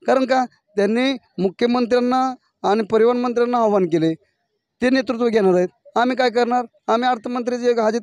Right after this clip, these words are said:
पवारांची ही करणार आहे, सहमती घेतो, सहमती देतो. त्यांना सांगू आम्ही की मी, तुम्ही, अ, अर्थमंत्री आहेत,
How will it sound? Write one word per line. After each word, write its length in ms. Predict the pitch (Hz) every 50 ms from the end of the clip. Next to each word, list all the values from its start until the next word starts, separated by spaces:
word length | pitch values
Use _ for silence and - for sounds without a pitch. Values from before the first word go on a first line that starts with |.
| 226 -
पवारांची 320 | 233 233 240 233 208 233
ही 140 | 233 240 233
करणार 320 | 214 226 214 208 208 202
आहे, 100 | 208 208 - _ _ _ _ _ _ _ - -
सहमती 320 | 240 226 233 233 185 233
घेतो, 320 | 208 220 208 175 214 214 202
सहमती 380 | - 233 226 220 226 220 196
देतो. 260 | 190 226 214 190 208
त्यांना 260 | 190 202 220 220 233 233
सांगू 260 | 202 226 226 208 214
आम्ही 240 | 214 208 202 214 208
की 380 | _ _ _ _ _ - 208
मी, 100 | 202 220
तुम्ही, 340 | 196 185 226 220 233 233 226 226 196 202 220 220 214 214 214 214
अ, 40 | 220
अर्थमंत्री 560 | 220 208 214 208 - 214 214 220 190 202 208
आहेत, 120 | 208 208